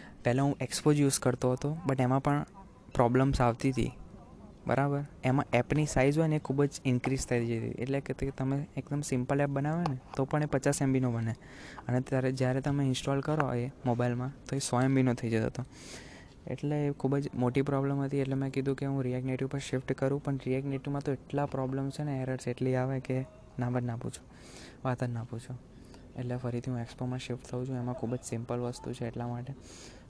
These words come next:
અને બીજી વાત તો એ કે આજે રાતે મારે બિઝનેસનું કરવાનું છે, કેમ કે શેડ્યુલ હવે પતી ગયું છે. શેડ્યુલ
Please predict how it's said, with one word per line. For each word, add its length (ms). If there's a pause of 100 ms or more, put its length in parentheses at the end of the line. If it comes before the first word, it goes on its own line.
(120)
અને 380 (440)
બીજી 220
વાત 160
તો 120
એ 140
કે 140
આજે 240
રાતે 280
મારે 220
બિઝનેસનું 560
કરવાનું 400
છે, 120
કેમ 180
કે 120
શેડ્યુલ 420
હવે 140
પતી 340
ગયું 120
છે. 140 (1080)
શેડ્યુલ 720